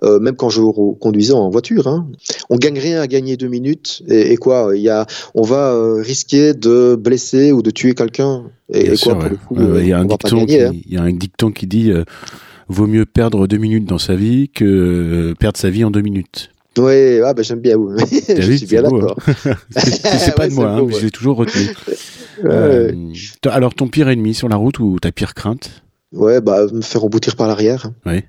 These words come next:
Speaker 1: Bah, ça m'est déjà arrivé une fois, donc, euh,
Speaker 2: Ouais,
Speaker 1: voilà,
Speaker 2: parce que t'as
Speaker 1: et,
Speaker 2: la
Speaker 1: euh,
Speaker 2: tête au, pile, euh, dans la calandre du,
Speaker 1: Alors, attention,
Speaker 2: du
Speaker 1: qu'avec
Speaker 2: véhicule.
Speaker 1: le vélo, en fait, je suis plus en sécurité, hein. Euh, c'est, c'est un truc que j'ai remarqué avec mon accident, justement, hein, donc ça fait deux ans, là, maintenant.
Speaker 2: Ouais.
Speaker 1: Bah, un automobiliste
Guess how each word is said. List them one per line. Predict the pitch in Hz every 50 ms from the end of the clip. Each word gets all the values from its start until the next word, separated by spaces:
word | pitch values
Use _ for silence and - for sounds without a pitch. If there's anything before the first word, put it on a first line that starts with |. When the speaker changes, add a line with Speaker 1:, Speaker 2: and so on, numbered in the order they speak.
| _ -
Speaker 1:
Bah, | 117 107 101 107 107
ça | - 127
m'est | 123 117
déjà | 113 131
arrivé | 117 120 113 113
une | 113 113
fois, | - - 151 131
donc, | 110 107 104 - -
euh, | 107
Speaker 2:
Ouais, | 104 98 101 101
Speaker 1:
voilà, | 110 127
Speaker 2:
parce | 131 113
que | 101 101
t'as | 98
Speaker 1:
et, |
Speaker 2:
la | 95 95
Speaker 1:
euh, |
Speaker 2:
tête | 95 95 101 98 -
au, | 98 92 92 90 90 90 90 87 80 82 95 -
pile, | - - 117 110
euh, | 110 107 101 98 95 101 101 98 92 92 90 -
dans | - 104 101 95
la | 101 101
calandre | - 117 110 113 117 120 117 107 101
du, | 92 95 98 95 95 92 92 90 90 90 90 87 87 87 - _
Speaker 1:
Alors, | - 139 143 165 165 - -
attention, | 151 151 196 185 185 190 143
Speaker 2:
du | 113
Speaker 1:
qu'avec | 139 139 117 87
Speaker 2:
véhicule. | - -
Speaker 1:
le | 127 151 151 165
vélo, | 185
en | 170
fait, | 139 - 190 165
je | 127
suis | 120 - -
plus | - - 160 156
en | 165
sécurité, | 139 - 131 - - 131 120 117 120 117 104
hein. | 92 92 98 113 - -
Euh, | - 107 107 104 104 104 104 101
c'est, | 101 - 131 131
c'est | 120 117 117
un | 123
truc | 117 - 175 -
que | 127
j'ai | 110 117
remarqué | 107 120 117 - - 170 175 165
avec | - 127 123 151 -
mon | 139 127 127
accident, | 123 120 - - 117 117 131 147 180
justement, | 165 131 113 - 131 117 123 143 170 147
hein, |
donc | 123 117 107 -
ça | -
fait | 107 - 123
deux | 120 143 139 113
ans, | 117 131 170
là, | 160
maintenant. | 123 120 113 107 - 135 151 175
Speaker 2:
Ouais. | 82 85 107 127 - - - -
Speaker 1:
Bah, | - 107 104
un | 107 113
automobiliste | 113 110 135 127 127 113 113 117 131 170 185 - - - -